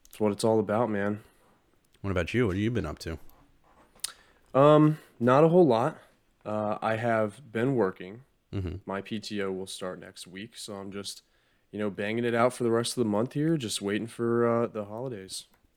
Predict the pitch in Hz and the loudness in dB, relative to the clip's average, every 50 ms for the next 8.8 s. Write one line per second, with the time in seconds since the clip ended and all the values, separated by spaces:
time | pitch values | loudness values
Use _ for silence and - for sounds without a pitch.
0 | _ _ - 101 104 101 98 95 90 90 - - 92 92 92 101 95 - - - | _ _ -6 -4 -2 -2 0 -2 -2 -4 -4 -6 -6 -4 -4 -6 -6 -8 -12 -20
1 | _ _ _ _ _ _ _ _ _ _ _ _ _ _ - - _ _ _ 101 | _ _ _ _ _ _ _ _ _ _ _ _ _ _ -20 -20 _ _ _ -6
2 | 107 107 110 110 110 107 107 - - 120 123 139 143 139 139 131 113 113 110 101 | -2 -2 0 0 0 -2 -4 -4 -6 -6 -6 -4 -4 -2 -4 -4 -4 -4 -6 -8
3 | 101 - - 113 110 107 107 107 104 101 104 101 98 - - 104 101 98 95 - | -8 -10 -8 -4 -4 -4 -4 -6 -6 -4 -4 -4 -6 -6 -8 -10 -10 -10 -10 -10
4 | 107 101 - - 104 101 98 92 - 101 92 101 95 92 92 - 95 87 92 90 | -10 -10 -10 -8 -10 -10 -10 -10 -10 -10 -8 -8 -8 -8 -8 -12 -12 -10 -10 -10
5 | 90 90 90 87 87 85 87 87 - 87 85 87 85 87 85 87 87 87 90 90 | -8 -10 -10 -10 -10 -12 -12 -12 -14 -14 -14 -14 -14 -14 -14 -14 -12 -12 -12 -14
6 | 90 90 90 - - - _ _ _ _ _ _ - - - 120 135 135 110 92 | -14 -14 -14 -14 -16 -16 _ _ _ _ _ _ -18 -12 -10 -8 -8 -6 -6 -6
7 | 107 - - - _ - 147 147 - - 104 113 131 - - 175 - - - - | -6 -8 -10 -18 _ -12 -10 -10 -8 -6 -6 -6 -6 -6 -8 -10 -8 -6 -6 -6
8 | 143 - - - _ _ _ - 131 117 101 104 104 107 127 | -6 -8 -12 -20 _ _ _ -4 -2 -2 -2 0 -2 -2 -2